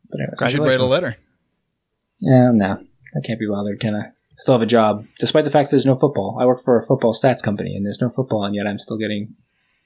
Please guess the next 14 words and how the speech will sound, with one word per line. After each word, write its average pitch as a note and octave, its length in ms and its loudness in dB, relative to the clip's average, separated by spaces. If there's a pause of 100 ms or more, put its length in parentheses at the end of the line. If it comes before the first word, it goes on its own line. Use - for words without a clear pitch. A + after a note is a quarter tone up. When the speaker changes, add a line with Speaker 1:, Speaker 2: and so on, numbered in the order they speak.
(140)
Speaker 1:
paid. - 240 -8 (200)
So, - 440 -12
Speaker 3:
Don't, G3 220 4
Speaker 1:
anyway. E3 120 -10
Speaker 3:
don't G#3 360 -2
throw D#3+ 240 0
around C3 280 2
all A2+ 80 2
this G#2+ 200 -6
U A#2 80 2
K A2 200 -2
mumbo G#2 360 0
jumbo G2+ 520 -2 (140)
football. - 560 -4